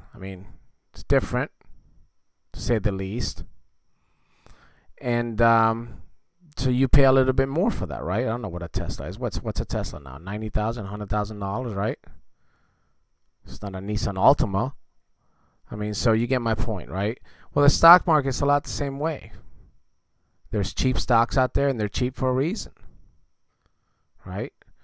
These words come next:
Now, with that said, okay, so anytime I tell you to grab a pen and paper, grab a pen and paper. Pause it. <laughs> Go get one. 'Cause I'm gonna give you rules, right? There's no secret here.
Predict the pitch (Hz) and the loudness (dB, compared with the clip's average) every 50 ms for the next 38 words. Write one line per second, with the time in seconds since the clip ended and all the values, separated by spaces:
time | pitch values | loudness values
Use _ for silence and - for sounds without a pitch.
0 | _ _ - - - 120 120 120 117 113 113 110 107 - _ _ _ - - - | _ _ -16 -6 0 4 6 6 6 6 4 0 -4 -8 _ _ _ -14 -4 0
1 | 123 131 151 - - 165 156 - - - 160 147 120 78 - - - - - - | 2 4 6 8 8 8 6 4 0 0 2 2 2 0 -2 -8 -14 -18 -18 -18
2 | - - - - _ _ _ _ _ _ _ _ _ _ _ _ _ _ _ _ | -20 -20 -20 -20 _ _ _ _ _ _ _ _ _ _ _ _ _ _ _ _
3 | - 120 107 - - 117 101 92 - - - 120 110 113 - - 123 135 147 143 | -16 -16 -12 -6 -6 -4 -4 -4 -4 -2 2 2 2 2 2 0 0 0 2 2
4 | - - 147 143 143 135 120 110 - - - 143 135 139 139 120 110 101 117 120 | 2 2 2 2 0 -2 -2 -2 4 6 6 6 6 6 2 0 0 2 4 4
5 | 123 120 117 110 - - 135 127 120 110 - 120 117 120 131 139 135 131 127 - | 4 4 4 6 6 8 8 6 4 2 2 2 2 2 2 2 0 0 0 -4
6 | - - - 104 104 107 104 110 101 - 117 110 107 101 - 107 98 95 - - | -8 -10 -6 -4 -2 -2 0 0 0 0 0 0 -2 -4 -4 -4 -6 -6 -10 -16
7 | - - - _ _ _ _ _ _ _ _ - - 117 117 113 98 98 87 - | -20 -20 -20 _ _ _ _ _ _ _ _ -4 0 2 2 2 0 -4 -12 -18
8 | _ _ _ - - - 165 - - _ - - 117 110 117 117 - - 76 - | _ _ _ -20 -16 -14 -14 -14 -16 _ -14 -14 -12 -8 -8 -8 -8 -10 -14 -20
9 | - - _ _ _ _ _ _ _ _ _ _ _ _ - - - - - 117 | -20 -20 _ _ _ _ _ _ _ _ _ _ _ _ -20 -20 -20 -18 -14 -10
10 | 120 143 160 165 160 151 143 151 151 143 135 127 117 113 120 120 113 104 95 90 | -8 -6 -6 -4 -4 -4 -4 -4 -6 -4 -4 -6 -6 -4 -2 -2 -2 -4 -6 -6
11 | - 104 107 110 110 - 127 131 131 135 170 170 165 147 - - - - 131 123 | -2 0 0 0 2 4 4 4 4 4 6 6 6 6 6 2 4 4 2 2
12 | - - 127 127 - - - 131 123 123 123 123 123 123 - | 4 4 4 6 6 6 6 4 4 4 4 4 2 0 -2